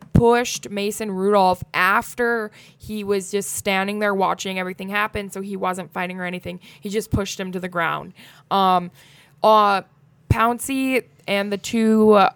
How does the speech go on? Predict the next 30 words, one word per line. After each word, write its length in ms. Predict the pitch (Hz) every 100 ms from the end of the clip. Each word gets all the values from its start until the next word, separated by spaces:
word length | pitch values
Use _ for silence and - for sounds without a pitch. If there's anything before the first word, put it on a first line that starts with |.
| _ -
other 200 | 196 202
players 680 | 226 220 220 220 214 190
from 720 | - 196 185 180 180 180 185 - _ _ _ - -
the 140 | 190
Browns 400 | 196 185 180 180
were 100 | 190
ejected 520 | 196 180 180 - 190
immediately 460 | 190 196 196 185 185
from 180 | 190 190
the 80 |
game. 500 | 185 185 175 180 185 175 - - -
Um, 340 | 180 180 170 -
Pouncey 560 | - 196 190 226 233 220
has 300 | 214 196 190
been 220 | 202 196
fined 720 | - 220 220 220 220 220 214
and 500 | - 196 190 190 190 196 - - - _ _
has 200 | 220 202
been 140 | 208
a, 180 | 208 185 - _ -
uh, 460 | 98 82 - - 208 - _ _ _ _ _ _ _ _ -
suspended 480 | - 226 214 240 226
for 100 | 240
three 300 | 233 208 202
games. 480 | 190 185 185 190 180
The 240 | 196 190
other 220 | - 190 202
player 320 | 208 196 196
who 120 | 185
pushed 460 | - 185 175 -